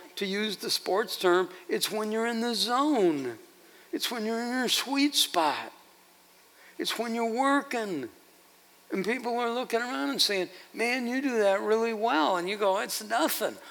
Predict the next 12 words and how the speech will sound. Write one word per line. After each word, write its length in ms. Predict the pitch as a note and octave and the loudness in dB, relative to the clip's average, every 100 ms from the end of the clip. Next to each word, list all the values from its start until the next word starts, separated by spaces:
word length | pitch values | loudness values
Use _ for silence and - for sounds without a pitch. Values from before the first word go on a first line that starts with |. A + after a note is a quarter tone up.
| - | -10
Well, 120 | - C4+ | -4 0
it's 140 | - G#3+ | -2 -2
nothing 380 | B3 - A#3 | -2 0 -2
to 60 | G3 | 2
you 460 | A3+ D#4 G#3+ A3+ A3+ - - | 2 6 6 6 2 -8 -12
because 340 | - A3 F#3+ | -2 0 0
God's 400 | D3 F#3+ G3 G#3 | 2 4 4 0
given 360 | E3+ G3+ G3 G3+ | 0 2 2 -2
you 120 | G#3 | -4
this 220 | G3+ A3+ | -4 -2
special 640 | - - D#3 B2+ - F3 | -2 -2 -2 -2 -2 -4
enablement. 800 | G3 A3 C4 D#4+ D#4+ D#3+ G#2 F2+ | -4 0 2 4 4 2 -2 -8